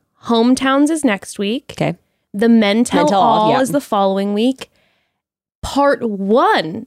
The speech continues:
Speaker 1: of Fantasy
Speaker 2: Ah,
Speaker 1: Suites
Speaker 2: okay, that's what they're
Speaker 1: is
Speaker 2: doing.
Speaker 1: Monday, September fifth. Part two of Fantasy Suites is Tuesday, September thirteenth. And then the finale is the following Tuesday as well, and then after the final rose.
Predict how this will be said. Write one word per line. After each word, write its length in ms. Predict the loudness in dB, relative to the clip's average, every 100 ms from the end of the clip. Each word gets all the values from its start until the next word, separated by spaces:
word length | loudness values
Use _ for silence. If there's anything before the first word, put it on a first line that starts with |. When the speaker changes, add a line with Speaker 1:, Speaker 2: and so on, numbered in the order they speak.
| -6
Speaker 1:
of 140 | -4 -2
Fantasy 420 | -2 0 -2 -2
Speaker 2:
Ah, 560 | 0 2 2 2 2 0
Speaker 1:
Suites 100 | 0
Speaker 2:
okay, 120 | 0
that's 160 | 0 0
what 60 | -2
they're 120 | 0
Speaker 1:
is 180 | 2 4
Speaker 2:
doing. 160 | 4
Speaker 1:
Monday, 380 | 4 2 2 2
September 600 | 0 -6 -4 -4 -2 -4
fifth. 460 | -4 -2 -2 -4 -12 _ _ -16
Part 440 | -4 -2 -2 -6 -10
two 240 | 0 0
of 100 | 2
Fantasy 320 | 0 0 -2
Suites 300 | -4 -4 -6 -4
is 240 | -6 -6 -14 -14
Tuesday, 840 | -6 2 4 2 0 -4 -4 -8 -10
September 440 | -10 -6 -6 -4
thirteenth. 640 | -6 -8 -4 -2 0 -2 -10 _ _ _ _ _ _ _ _ _ _ _ -6
And 200 | 0 2
then 340 | 4 2 -2 -4 _ _ -6
the 120 | -6
finale 720 | -2 0 0 0 0 0 0
is 100 | -2
the 120 | -4 -6
following 800 | -2 0 0 0 -2 -6 -10 -16 _
Tuesday 460 | -6 -2 -2 -2 -2
as 140 | -4 -4
well, 300 | -4 -4 -6
and 120 | -8
then 80 | -8
after 260 | -12 -12
the 80 | -12
final 320 | -10 -10 -8
rose. 440 | -8 -8 -8 -12